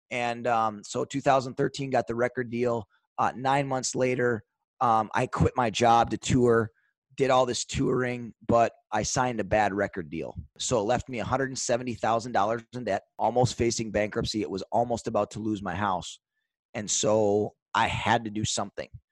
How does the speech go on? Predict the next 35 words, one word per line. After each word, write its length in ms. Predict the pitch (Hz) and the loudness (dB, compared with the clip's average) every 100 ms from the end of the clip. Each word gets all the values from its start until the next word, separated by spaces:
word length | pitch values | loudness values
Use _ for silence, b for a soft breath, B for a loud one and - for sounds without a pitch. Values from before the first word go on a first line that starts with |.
| _ _ _ _ - | _ _ _ _ -6
And, 380 | 104 101 101 107 | -2 -2 0 2
uh, 160 | 101 - | 2 0
I 80 | 104 | -2
called 260 | 117 113 | 2 2
a 40 | 110 | 2
friend 280 | 120 127 | 0 0
of 60 | 127 | 0
mine, 400 | 127 123 127 - - | 0 0 -4 -10 -6
uh, 180 | 120 92 | -2 -2
Mike 360 | 101 107 - | 0 -2 -2
Larson, 340 | 110 113 - 107 | 0 0 -2 -4
who 500 | 110 110 107 98 95 | -2 -2 0 -2 -2
was 500 | 107 107 101 101 - _ _ _ | -2 0 0 -4 -10 _ _ _
crushing 540 | - - 143 135 135 117 | -6 4 6 6 2 -4
it 120 | 95 | -6
in 120 | 120 113 | -8 -8
the 80 | |
hearing, 440 | 98 117 117 117 113 | -6 -4 -4 -6 -6
uh, 320 | 107 104 98 | -2 0 0
the 300 | 95 104 98 - | 0 -2 -2 -4
hearing 280 | - 123 110 | -2 -2 0
healthcare 400 | 107 110 - 131 | -2 0 0 0
space. 420 | - 156 196 - B B - | 2 2 0 -4 B B -6
And 240 | 117 107 | -2 -2
he 180 | 95 123 | -4 -2
had 180 | 123 113 | -2 -2
just 500 | - 123 123 - - - _ - | 0 2 2 -2 -10 -20 _ 0
been 120 | 123 | 0
asked 640 | - 120 131 - - - | 2 2 2 0 -10 -12
to 100 | - | -10
take 320 | 127 - 131 127 | -4 0 0 2
over 500 | 123 123 113 104 - | 0 2 0 0 -2
a 200 | 123 107 101 | -2 0 0
failing 680 | - 135 131 127 113 104 - | 0 0 0 -2 -6 -12 -10
franchise, 880 | - 127 135 - 117 107 98 92 | -2 0 0 0 0 2 0 -6